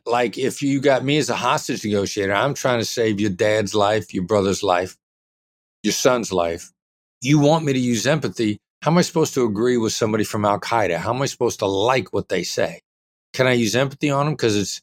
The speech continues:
incredibly influential? You know, it, it, it establishes this ridiculous ability to influence people.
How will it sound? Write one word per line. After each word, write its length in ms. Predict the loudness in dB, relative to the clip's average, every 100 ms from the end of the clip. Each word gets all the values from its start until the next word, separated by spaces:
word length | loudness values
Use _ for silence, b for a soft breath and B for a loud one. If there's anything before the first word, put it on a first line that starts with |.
| _
incredibly 760 | -6 -6 -4 0 2 2 2 2
influential? 720 | 0 -2 -2 -2 -4 -6 -8 -8 _ _ -20 B B
You 80 | 0
know, 140 | 2 2
it, 100 | 2
it, 160 | -2
it 180 | 0 0
establishes 840 | 0 0 2 2 4 0 0 -4
this 260 | -2 -4 -2
ridiculous 680 | -2 -2 -2 -2 0 -2 -2
ability 480 | -2 2 2 2 0
to 160 | -2
influence 420 | -4 -4 -6 -6 -8
people. 320 | -14 -14 _